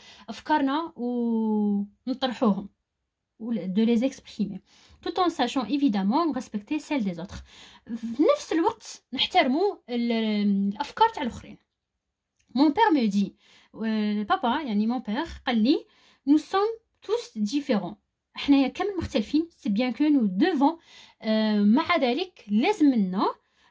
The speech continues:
نحترموا، accepter avec nos différences. لازم نحترموا الآخرين بالاختلافات تاعهم. Curieux، آه، بفضول،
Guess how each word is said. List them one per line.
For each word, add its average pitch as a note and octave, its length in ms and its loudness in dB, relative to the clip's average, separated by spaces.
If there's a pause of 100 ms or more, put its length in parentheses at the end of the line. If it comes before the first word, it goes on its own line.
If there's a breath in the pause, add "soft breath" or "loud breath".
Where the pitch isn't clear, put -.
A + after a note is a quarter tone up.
نحترموا، C4+ 800 2
accepter D4 460 -2 (240)
avec C#4 400 -2
nos C4 140 2
différences. G#3+ 480 -4
لازم D#4+ 240 2
نحترموا C#4 360 2
الآخرين D#4+ 380 -2 (360 soft breath)
بالاختلافات A3+ 1040 0
تاعهم. - 460 -8 (1040)
Curieux، D4 380 2 (460 soft breath)
آه، G#3 120 -4
بفضول، B3 680 0